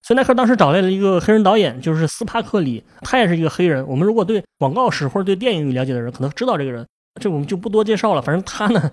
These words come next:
<laughs> 这个斯帕克里呢，他就是有一种贫民窟的气质，或-，或者，或者我们不能说贫民窟气质啊，我们说人家是有嘻哈气质的啊，他有特别有嘻哈气质。所以这个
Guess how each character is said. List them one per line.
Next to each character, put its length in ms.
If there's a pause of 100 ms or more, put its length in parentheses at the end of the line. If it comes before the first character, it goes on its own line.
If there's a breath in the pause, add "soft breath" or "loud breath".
<laughs> 260
这 80
个 100
斯 140
帕 160
克 140
里 120
呢， 100
他 200
就 100
是 80
有 80
一 60
种 120
贫 180
民 140
窟 240
的 80
气 200
质， 160 (180 loud breath)
或-， 160
或 140
者， 120
或 100
者 80
我 60
们 80
不 60
能 100
说 200
贫 180
民 160
窟 100
气 160
质 60
啊， 100 (200)
我 80
们 120
说 180
人 120
家 100
是 140
有 140
嘻 180
哈 180
气 160
质 120
的 80
啊， 100 (220)
他 80
有 80
特 120
别 80
有 80
嘻 160
哈 140
气 160
质。 160 (240)
所 160
以 40
这 100
个 100